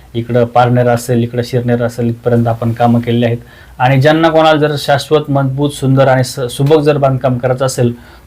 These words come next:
तर, अ, तुम्ही मला संपर्क करू शकता. बांधकाम जरी करायचं नसेल किंवा तुमचं बांधकाम चालू असेल तर काहीतरी सल्ला घ्यायचा असेल, काही विचारायचं असेल तर तुम्ही मला नक्कीच फोन करू शकता. माझा मोबाईल नंबर आहे बहात्तर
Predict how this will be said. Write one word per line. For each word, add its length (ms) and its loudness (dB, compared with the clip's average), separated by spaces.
तर, 340 4
अ, 20 0
तुम्ही 240 0
मला 180 2
संपर्क 340 0
करू 140 0
शकता. 380 0
बांधकाम 400 2
जरी 360 0
करायचं 300 2
नसेल 400 -2
किंवा 280 4
तुमचं 240 0
बांधकाम 360 0
चालू 200 2
असेल 600 -2
तर 60 -2
काहीतरी 540 -2
सल्ला 320 2
घ्यायचा 280 2
असेल, 220 -2
काही 160 -2
विचारायचं 360 0
असेल 240 -8
तर 80 -6
तुम्ही 280 -2
मला 260 0
नक्कीच 460 -4
फोन 200 0
करू 140 -6
शकता. 280 -2
माझा 260 2
मोबाईल 280 4
नंबर 240 0
आहे 340 -4
बहात्तर 560 -2